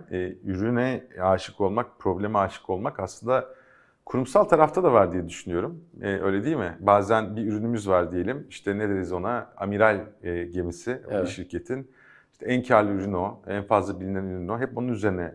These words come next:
Speaker 1: değiniriz ama halbuki o ürün bir ihtiyacı gideriyor ve belki diğer ürün gamı da bunu destekliyor. Yanındaki diğer ürün paydaşları. E, oradaki problemi anlayıp onu çözmek üzerine gitmek yerine hep o spotların altında kalsın, ön planda kalsın. Evet, bu, e,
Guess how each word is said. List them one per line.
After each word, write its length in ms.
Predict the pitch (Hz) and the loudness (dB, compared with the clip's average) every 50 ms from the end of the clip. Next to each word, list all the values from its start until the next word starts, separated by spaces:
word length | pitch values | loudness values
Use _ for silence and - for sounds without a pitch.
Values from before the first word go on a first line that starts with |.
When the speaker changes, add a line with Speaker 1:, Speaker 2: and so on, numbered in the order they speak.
| - - | -12 -8
Speaker 1:
değiniriz 380 | 90 90 85 82 85 101 107 117 | -6 -6 -4 -4 -6 -6 -4 -4
ama 260 | 151 151 139 123 - | -2 -2 -2 -4 -4
halbuki 400 | 98 110 113 117 123 123 - - | 0 0 0 2 0 -4 -6 -4
o 180 | 78 107 120 - | -2 -2 0 0
ürün 400 | 123 117 123 151 160 151 147 113 | -2 -2 -4 -4 -6 -6 -8 -8
bir 240 | 113 123 117 - - | -8 -8 -8 -8 -12
ihtiyacı 540 | 104 98 - _ - 120 110 110 110 110 120 | -14 -14 -12 _ 4 6 6 6 4 2 -6
gideriyor 600 | 117 107 90 95 87 85 95 113 143 165 165 113 | -10 -6 -4 -4 -2 -2 -2 -2 -4 -4 -4 -2
ve 180 | 110 104 92 | -4 -2 2
belki 320 | 98 104 104 104 - - 101 | 4 2 2 2 -2 -8 0
diğer 200 | 104 110 110 107 | 4 4 4 4
ürün 260 | 95 101 107 110 104 | 4 0 -2 -2 0
gamı 220 | 98 104 95 92 | -2 -2 -2 -2
da 80 | 104 127 | -2 -2
bunu 160 | 113 123 117 | -2 -2 0
destekliyor. 760 | 101 95 90 - - - - - _ - 92 107 123 139 127 | 0 0 -2 -2 -10 -12 -12 -12 _ -6 -4 -4 -4 -4 -6
Yanındaki 480 | 98 92 92 95 87 90 90 _ - 90 | -8 -8 -6 -6 -8 -10 -12 _ -16 -10
diğer 360 | 90 92 90 85 85 - - _ _ - 78 - | -4 -4 -4 -4 -4 -8 -18 _ _ -20 -14 -12
ürün 240 | 92 87 87 87 87 | -10 -10 -8 -10 -8
paydaşları. 760 | 85 92 87 85 82 87 82 - - - 92 110 151 165 - - - - - - - - - _ _ | -2 -2 -2 -2 -2 -4 -6 -6 -8 -6 -2 -2 -2 -2 -4 -14 -20 -20 -20 -20 -20 -20 -20 _ _
E, 60 | - | -2
oradaki 400 | - 117 120 131 147 143 - - | 2 4 4 4 2 -2 -4 -2
problemi 380 | - 139 127 117 123 131 135 135 | 2 2 2 4 2 2 4 4
anlayıp 360 | 131 127 123 120 120 117 117 - - | 4 4 4 0 -2 -2 -4 -6 -4
onu 340 | 107 110 131 147 135 139 | -2 -2 -2 -2 -4 -4
çözmek 380 | - - 117 110 101 101 98 - | 0 0 0 0 0 -4 -6 -6
üzerine 200 | 98 98 101 98 | -4 -4 -4 -4
gitmek 440 | 95 101 98 _ 104 104 101 - - | -4 -8 -10 _ -8 -8 -8 -4 -4
yerine 340 | 98 95 113 147 170 175 156 | -4 -2 -2 -6 -6 -4 -6
hep 200 | - - - 131 | -6 -4 2 2
o 260 | 139 135 - - - - _ _ - - _ _ _ _ | 4 4 2 0 -10 -18 _ _ -20 -20 _ _ _ _
spotların 500 | - - - - 127 123 123 - 131 123 | -20 -20 -2 0 0 0 2 0 0 4
altında 380 | 120 113 110 - - 123 117 110 | 4 4 4 2 0 -4 -4 0
kalsın, 480 | - 101 95 90 - - 113 123 117 - | 4 2 2 2 2 -4 -10 -10 -8 -6
ön 160 | - 104 104 | -6 -6 -6
planda 360 | 101 101 107 92 98 92 87 | -2 -2 -2 0 0 -2 -2
kalsın. 320 | - 95 87 82 - - - | -2 -4 -4 -4 -6 -4 0
Evet, 220 | 127 113 90 - | 0 0 0 2
bu, 260 | 110 117 117 85 - | 0 2 2 0 0
e, 60 | 104 | 0